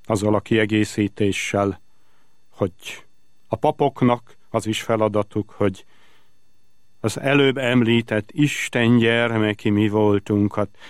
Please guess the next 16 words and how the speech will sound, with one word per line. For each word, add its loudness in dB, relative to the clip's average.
erősítsék, 0
hogy -4
papok -2
legyenek 0
azok, -2
akik -2
újra 2
meg 0
újra 2
tudatosítsák, -2
tudatosítják -2
számunkra, 0
hogy -6
valóban 0
Istenhez -2
tartozunk -2